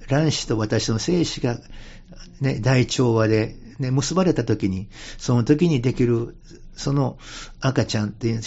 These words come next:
ましょうか、最初の細胞が本当に健全で、本当に元気なね、せ-、そのまま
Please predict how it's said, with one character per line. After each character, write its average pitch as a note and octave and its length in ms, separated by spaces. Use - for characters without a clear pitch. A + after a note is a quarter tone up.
ま C#3 120
し D3+ 120
ょ C#3+ 40
う - 20
か、 F#2+ 160
最 A2 240
初 A#2+ 160
の A2+ 80
細 C#3+ 240
胞 C#3+ 160
が C#3+ 180
本 E3+ 220
当 F3 80
に E3+ 100
健 D3 320
全 C#3 260
で、 C#3+ 300
本 F#3 140
当 F#3+ 60
に F#3 180
元 B2 260
気 A2+ 140
な G#2+ 220
ね、 D3 200
せ-、 A#2+ 320
そ - 140
の B2+ 100
ま D#3 120
ま F#3 200